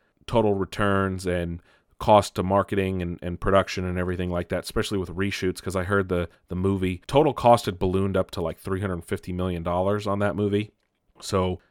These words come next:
if they don't make close to that, they'll, they'll be facing a big loss for that. And essentially, it's a, it's a good fitting, essentially,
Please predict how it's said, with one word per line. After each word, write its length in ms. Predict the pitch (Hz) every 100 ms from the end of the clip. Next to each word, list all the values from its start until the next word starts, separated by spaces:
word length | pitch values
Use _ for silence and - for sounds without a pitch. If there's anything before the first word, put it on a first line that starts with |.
| _
if 160 | -
they 140 | - 110
don't 240 | 110 95
make 320 | 101 101 - - _ -
close 340 | 117 113 -
to 100 | 95
that, 340 | 87 80 78 - _ -
they'll, 260 | 98 90 85
they'll 240 | 92 87 87
be 200 | - 90
facing 440 | - 92 - 87
a 20 |
big 180 | 85 87
loss 280 | 87 87 -
for 100 | 90
that. 220 | 87 80
And 200 | 85 85 - _
essentially, 380 | - 180 - 170
it's 180 | 180 156
a, 180 | 131
it's 140 | 117 -
a 40 |
good 180 | 165 175
fitting, 500 | - - 110 92 87 -
essentially, 640 | 98 123 107 - 92 87